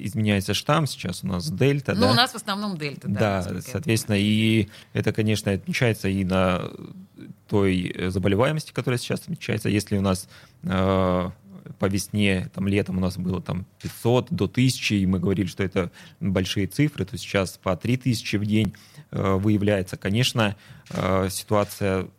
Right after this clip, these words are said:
Speaker 1: такая сложная, но тем не бе-, тем не бе-, тем не менее стабильная.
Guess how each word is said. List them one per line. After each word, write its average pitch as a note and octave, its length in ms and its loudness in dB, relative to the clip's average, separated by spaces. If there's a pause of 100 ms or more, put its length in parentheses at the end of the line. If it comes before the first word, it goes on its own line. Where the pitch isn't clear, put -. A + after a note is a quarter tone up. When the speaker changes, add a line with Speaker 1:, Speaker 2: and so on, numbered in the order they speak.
(540)
Speaker 1:
такая - 240 -4
сложная, B2 560 2
но G#2 180 2
тем F#2+ 140 -2
не F#2+ 80 2
бе-, A#2 340 2 (180)
тем G2 140 -2
не F#2+ 80 2
бе-, A2 340 2 (100)
тем G#2 140 2
не G#2 60 4
менее G#2 240 4
стабильная. A2+ 640 2